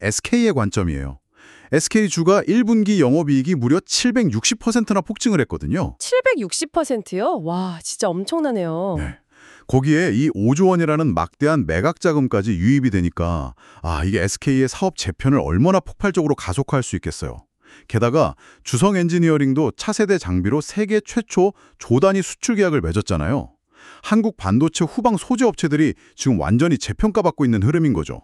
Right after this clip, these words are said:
Speaker 2: 아, 조단위 수출은 확실히 강력한 호재네요. 근데 그 장비주하고 다 같이 축포를 터뜨리는 건 또 아니더라고요.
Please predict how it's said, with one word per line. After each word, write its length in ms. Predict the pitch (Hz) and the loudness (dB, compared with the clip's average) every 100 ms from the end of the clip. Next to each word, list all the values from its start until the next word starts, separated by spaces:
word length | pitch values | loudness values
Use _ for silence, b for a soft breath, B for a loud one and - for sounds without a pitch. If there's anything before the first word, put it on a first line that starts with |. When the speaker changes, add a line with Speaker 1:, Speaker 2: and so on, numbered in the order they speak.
| - | -6
Speaker 2:
아, 340 | 180 190 196 202 | -2 -2 -2 -4
조단위 420 | - 240 359 370 | -4 -2 -2 -2
수출은 540 | 349 339 339 262 277 | -6 -6 -2 0 -2
확실히 300 | 285 370 330 | -4 -4 -4
강력한 560 | 269 - 185 302 - 247 | -4 -4 -2 -2 -2 -4
호재네요. 840 | 311 440 415 240 151 143 160 135 143 B B B B - | -2 0 0 0 0 -2 -4 -6 -10 B B B B -4
근데 260 | 311 330 | -2 -2
그 140 | 311 294 | -2 -4
장비주하고 1040 | - 214 262 403 320 294 226 196 330 214 | -2 -2 0 0 0 0 0 -2 -2 -4
다 220 | - 196 | -4 -2
같이 260 | 269 392 381 | -2 -2 -4
축포를 420 | - - 508 453 | -8 -4 -2 0
터뜨리는 460 | - 427 440 359 294 | -2 -2 0 0 0
건 140 | 247 | -2
또 80 | - | 0
아니더라고요. 840 | 160 185 262 214 160 147 170 240 | 0 0 0 -2 -2 -6 -6 -6